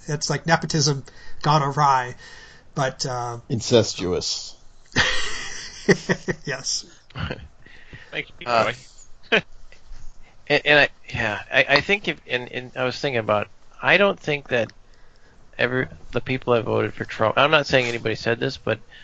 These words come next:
Speaker 4: um, I think there's the impression that, like, how is it even possible? Like, this,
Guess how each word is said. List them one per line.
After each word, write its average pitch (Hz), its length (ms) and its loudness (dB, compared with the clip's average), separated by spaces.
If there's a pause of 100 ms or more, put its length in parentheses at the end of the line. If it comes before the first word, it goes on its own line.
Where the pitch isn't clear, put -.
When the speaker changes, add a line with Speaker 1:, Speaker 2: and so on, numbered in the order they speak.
(420)
Speaker 4:
um, 101 200 2
I 117 140 4
think - 180 6
there's 117 160 2
the 113 80 0
impression 113 460 2
that, 98 160 0
like, 101 200 2
how 135 360 -2
is 123 120 -2
it 127 100 -2
even 117 200 -4
possible? - 580 0
Like, 117 200 0
this, - 240 -6